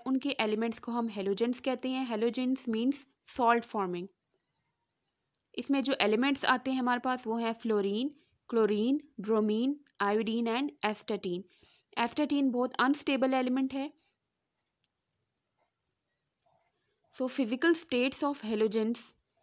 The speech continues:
means के थ्री जो फिजिकल स्टेट्स होती हैं, सॉलिड, लिक्विड, गैस, तो halogens भी डिफरेंट स्टेट्स में एग्जिस्ट करता है। इसमें से जो फ्लोरीन है, it exist in gaseous state। फ्लोरीन गैस, गैस की फॉर्म में प्रेजेंट होता है,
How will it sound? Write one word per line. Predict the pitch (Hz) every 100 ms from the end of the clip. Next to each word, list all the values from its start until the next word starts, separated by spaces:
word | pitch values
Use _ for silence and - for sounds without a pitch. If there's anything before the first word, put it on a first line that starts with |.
| _ _ -
means | 240 240 -
के | 262 262
थ्री | - 254 254
जो |
फिजिकल | 262 220 220 262
स्टेट्स | - 226 240 240
होती | 214 214
हैं, | 220 226
सॉलिड, | 233 202 214
लिक्विड, | 202 214 196
गैस, | 190 190 220 - - _ -
तो | 254
halogens | 226 233 262 302 330 302
भी | 262
डिफरेंट | 233 262 262
स्टेट्स | 262 233 226 -
में | 240
एग्जिस्ट | 185 226 -
करता | 247 233 254
है। | 262
इसमें | 254 247 262
से | 269
जो | 262
फ्लोरीन | 254 226 214 226 294
है, | 254 240 262 - - - -
it | 285
exist | 294 202 262 269 294
in | 262
gaseous | 214 208 269 262
state। | - 185 180
फ्लोरीन | - 220 214 262
गैस, | 220 185 214 - - 202
गैस | 208 233 -
की | 294
फॉर्म | 285 269
में | 277
प्रेजेंट | 269 262 269 262
होता | 262 262
है, | 262 262